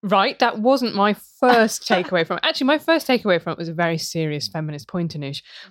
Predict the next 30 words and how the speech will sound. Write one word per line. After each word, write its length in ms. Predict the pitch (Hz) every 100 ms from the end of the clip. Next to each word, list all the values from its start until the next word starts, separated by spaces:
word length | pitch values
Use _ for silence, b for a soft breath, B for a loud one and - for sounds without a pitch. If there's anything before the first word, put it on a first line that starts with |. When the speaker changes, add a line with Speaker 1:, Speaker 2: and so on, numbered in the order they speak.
| -
Speaker 1:
which 200 | 247 269
was 140 | 302
that 160 | 320 302
I 120 | 240
think 180 | 254 349
it's 160 | 285 226
really 300 | 214 262 254
fascinating 720 | 233 240 220 160 151 151 156
that 180 | 156 -
you've 140 | 214 202
had 200 | 311 277
lots 400 | 262 - _ -
of, 220 | 226 196 _ _ _ _
you 100 | -
know, 180 | 175 170 - 208 214 -
presidents 460 | 220 180 185 -
who've 180 | 185 -
previously 380 | 226 196 165 165
put 160 | -
it 80 | 170
about 260 | 180 160 151
a 40 |
bit, 160 | 147 156
John 160 | 165 156
F 120 | -
Kennedy 300 | 175 165 156
being 160 | 151
an 80 | 160
obvious 360 | - 160 160 -
example. 580 | 160 175 175 170 -